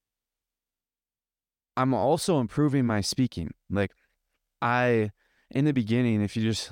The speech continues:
like, look back at the earlier episodes, they, they were terrible. And I, I was actually watching Steve Larson's bonus that he gave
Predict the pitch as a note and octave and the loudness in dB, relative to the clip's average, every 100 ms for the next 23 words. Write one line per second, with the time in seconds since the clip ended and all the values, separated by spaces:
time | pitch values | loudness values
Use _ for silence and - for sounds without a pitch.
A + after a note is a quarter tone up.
0 | - G#2+ F#2+ G2+ A#2 A#2+ A#2 G#2+ G#2+ F2 | -4 -2 0 0 0 0 0 -2 -2 -4
1 | - G2 F#2 F2 F2+ E2+ F2 E2+ D#2+ - | -2 0 0 0 -2 -4 -2 -2 -4 -4
2 | G#2+ - G#2+ A2 G2+ - G#2 F2+ D#2+ - | -2 -2 0 0 0 -2 -2 -2 -4 -10
3 | - - _ - - - - A#2+ A#2+ A#2 | -18 -20 _ -20 -20 -12 -4 0 0 0
4 | - A#2+ A#2+ B2 B2+ C#3 A#2 A2 A2 - | -2 0 0 0 0 0 2 2 0 0
5 | A#2+ A2 G2+ - - B2 A#2+ G#2 G#2 G#2 | 0 2 0 -2 -2 2 2 2 0 0
6 | G#2 A2+ G#2 G2 F2+ A2+ G#2+ G2+ E2+ - | 0 0 0 0 -4 0 0 0 -2 -4
7 | - E2+ - F#2+ A2+ G#2 F#2+ F2+ | -4 -4 -4 -4 0 0 0 -2